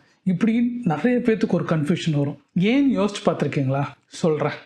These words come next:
ஒரு டிசிஷன்றது நம்ம எப்படி எடுப்போம்? ஒரு விஷயத்த பார்ப்போம், இன்னைக்கு போலாமா வேண்டாமான்னு ஒரு கால்குலேட் பண்ணுவோம்,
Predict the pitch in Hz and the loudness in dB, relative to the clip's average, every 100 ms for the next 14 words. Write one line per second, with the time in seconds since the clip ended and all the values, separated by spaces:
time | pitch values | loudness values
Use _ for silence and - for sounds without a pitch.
0 | _ - 196 220 180 240 - - 285 311 | _ -2 0 2 0 0 -4 0 2 2
1 | 294 262 190 240 254 208 180 165 220 180 | 2 2 2 2 2 2 0 0 2 2
2 | 165 170 156 147 - 170 156 160 220 240 | 0 0 -2 -4 -2 -2 0 0 0 0
3 | - 185 196 202 226 - - 214 180 147 | 2 0 0 -4 -4 -10 -6 -2 -2 -2
4 | 196 190 208 202 208 208 185 180 185 185 | 0 0 0 0 0 0 0 0 0 0
5 | 190 190 170 165 165 180 165 196 175 - | -2 0 0 -2 -2 -2 -2 -4 -4 -4
6 | 160 160 185 | -4 -6 -8